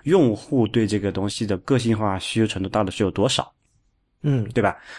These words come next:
Speaker 1: 我相信啊。
Speaker 2: 那我觉得音乐绝对是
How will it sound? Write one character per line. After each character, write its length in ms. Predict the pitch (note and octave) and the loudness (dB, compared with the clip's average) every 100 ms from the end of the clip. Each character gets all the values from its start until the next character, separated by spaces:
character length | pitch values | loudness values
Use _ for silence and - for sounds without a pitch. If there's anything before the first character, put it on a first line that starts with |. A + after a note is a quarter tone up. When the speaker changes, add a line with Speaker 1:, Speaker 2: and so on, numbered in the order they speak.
| - | -14
Speaker 1:
我 380 | - B2+ A#2+ G#2+ | -4 2 4 4
相 240 | - E3 | 4 2
信 200 | F#3+ D#3+ | 2 4
啊。 20 | G3+ | 6
Speaker 2:
那 80 | |
我 100 | G3 | 6
觉 140 | C3+ D#3+ | 6 6
得 80 | F#3+ | 6
音 200 | F#3 G#3+ | 6 6
乐 180 | G#3 | 6
绝 160 | C#3 C3 | 6 4
对 140 | G3 | 4
是 200 | C3 B2+ | 4 2